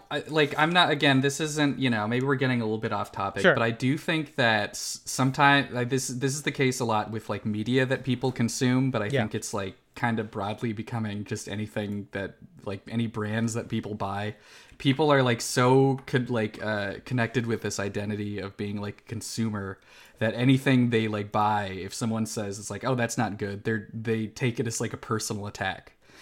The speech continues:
Speaker 1: And again,
Speaker 2: Yeah.
Speaker 1: you see this most often with, like, movies and T V shows. Um, but, you know, it could happen with, like,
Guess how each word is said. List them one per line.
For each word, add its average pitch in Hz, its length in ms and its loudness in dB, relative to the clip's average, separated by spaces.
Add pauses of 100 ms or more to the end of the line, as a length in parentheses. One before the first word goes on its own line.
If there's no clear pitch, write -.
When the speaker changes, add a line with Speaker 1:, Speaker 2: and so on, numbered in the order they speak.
(140)
Speaker 1:
And 147 100 4
again, 151 180 8
Speaker 2:
Yeah. - 60 12
Speaker 1:
you - 60 10
see 190 180 8
this 180 180 8
most 165 280 6
often 139 400 8
with, 127 160 2
like, 113 240 0
movies 127 560 4
and 113 120 2
T 117 200 2
V 113 200 2
shows. 101 640 -4 (460)
Um, 117 420 4
but, 135 180 0
you 156 100 2
know, 127 180 6
it 131 120 0
could 208 120 6
happen 143 420 6
with, 110 240 0
like, 98 420 -6